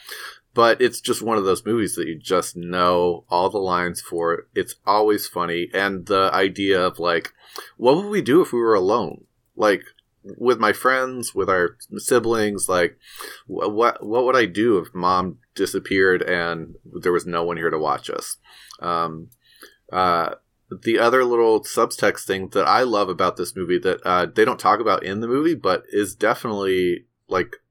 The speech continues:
over the whole movie, is they're a, they're a fatherless household.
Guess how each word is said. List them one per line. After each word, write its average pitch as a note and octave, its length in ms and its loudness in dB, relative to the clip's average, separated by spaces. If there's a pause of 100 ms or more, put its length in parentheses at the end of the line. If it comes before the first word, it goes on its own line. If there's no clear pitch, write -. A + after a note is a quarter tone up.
(120)
over G2+ 400 2
the F2+ 140 0
whole G#2 180 -2
movie, A#2 420 -4 (440)
is - 200 -10
they're A#2+ 280 4
a, A#2+ 300 4 (260)
they're A2+ 340 4
a G#2+ 200 0
fatherless A2 640 2
household. - 560 -4